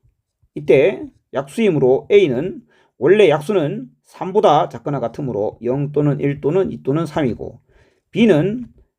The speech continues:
이보다 작거나 같으므로 영 또는 일 또는 이인데, 그 중에 제곱수라고 하였기 때문에 지수가 짝수만 가능합니다.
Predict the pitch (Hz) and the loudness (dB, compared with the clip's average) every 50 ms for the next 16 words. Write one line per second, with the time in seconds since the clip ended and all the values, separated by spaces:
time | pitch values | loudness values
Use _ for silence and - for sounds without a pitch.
0 | _ _ - 135 156 190 202 220 190 156 156 151 185 165 143 135 139 - 151 143 | _ _ -8 -2 0 4 4 4 4 4 2 -4 -2 -2 -2 -2 -2 -2 -4 -4
1 | 127 107 98 98 - - 113 120 135 135 - 156 151 151 143 139 139 139 147 151 | -4 -2 -2 -4 -4 -6 -6 -8 -8 -6 -4 -4 -4 -4 -2 -4 -6 -6 -4 -4
2 | 151 175 165 135 110 110 117 117 113 107 85 78 - _ _ _ _ _ _ _ | -2 -2 -2 -2 -2 -2 -2 0 -2 -2 -4 -6 -10 _ _ _ _ _ _ _
3 | - 120 117 165 180 156 127 139 170 - - - _ _ _ - - 101 104 101 | -10 -6 -4 -2 0 2 2 2 0 -2 -6 -10 _ _ _ -14 -10 -8 -8 -4
4 | - 147 160 156 - - - 147 131 127 127 - - 170 147 147 147 123 - - | 0 -2 -2 -2 -4 -10 0 2 2 2 2 2 2 0 0 0 -4 -8 -2 0
5 | 143 170 196 190 156 135 170 202 202 - - 139 - - 117 113 113 123 151 - | 2 2 4 4 4 2 2 -2 -4 -6 -10 -12 -8 -4 -2 0 0 0 -2 -4
6 | - 135 143 - - 143 147 175 156 147 127 127 113 101 98 92 - 87 80 - | -8 -10 -10 -8 -8 -6 -6 -4 -2 -2 -2 -2 -2 -4 -6 -6 -8 -8 -10 -12
7 | - | -14